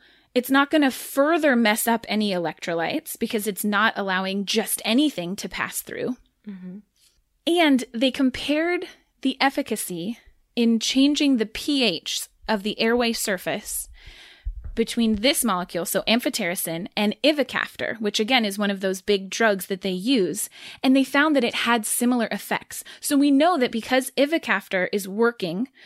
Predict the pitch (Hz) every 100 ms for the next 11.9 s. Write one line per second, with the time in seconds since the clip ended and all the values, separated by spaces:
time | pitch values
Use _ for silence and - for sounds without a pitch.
0 | - - 226 - 226 214 208 196 214 _
1 | _ _ 196 226 226 - 233 220 208 202
2 | 190 185 - 190 202 - 196 - 240 269
3 | 220 175 165 - 165 123 - - - _
4 | 262 302 - 302 269 247 220 214 190 202
5 | 202 208 214 220 208 202 - 214 190 175
6 | - - 202 190 214 196 185 104 208 -
7 | _ _ - _ _ _ - 269 - -
8 | 254 233 226 208 254 226 - 214 202 196
9 | 185 220 208 - - 220 185 180 - -
10 | 233 _ _ _ _ _ 196 302 277 -
11 | _ _ 202 220 - 220 - 247 226